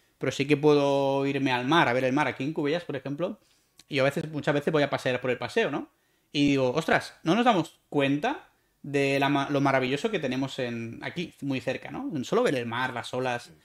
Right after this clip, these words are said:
disfrutar de, del día a día'". Si uno sabe maravillarse constantemente de lo que tiene en, en lo cotidiano,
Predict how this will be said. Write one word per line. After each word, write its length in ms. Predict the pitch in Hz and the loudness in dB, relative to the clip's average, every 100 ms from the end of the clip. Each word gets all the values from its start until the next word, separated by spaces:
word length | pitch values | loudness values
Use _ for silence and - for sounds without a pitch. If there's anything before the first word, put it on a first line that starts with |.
| _ - | _ -2
disfrutar 440 | 147 139 160 214 | 0 2 4 6
de, 220 | 247 196 | 6 4
del 180 | 143 135 | 2 0
día 180 | 131 123 | 2 0
a 40 | |
día'". 300 | 117 185 320 - _ _ | 0 -2 -2 -12 _ _
Si 180 | - 156 | -2 2
uno 200 | 175 277 | 4 2
sabe 520 | 277 226 180 165 147 - | 4 4 6 6 4 0
maravillarse 920 | 156 143 135 131 123 139 170 - 202 | 0 2 2 0 0 0 0 0 -2
constantemente 800 | 165 147 156 156 143 135 123 123 | 0 0 0 0 0 -2 -2 -2
de 80 | 127 | -2
lo 120 | 117 | -2
que 120 | 120 | -4
tiene 380 | 117 123 214 208 | -2 -4 -4 -6
en, 280 | 139 123 123 | -6 -6 -6
en 140 | 147 135 | -4 -2
lo 120 | 127 | -2
cotidiano, 540 | 123 117 113 160 294 | -4 -4 -4 -4 -6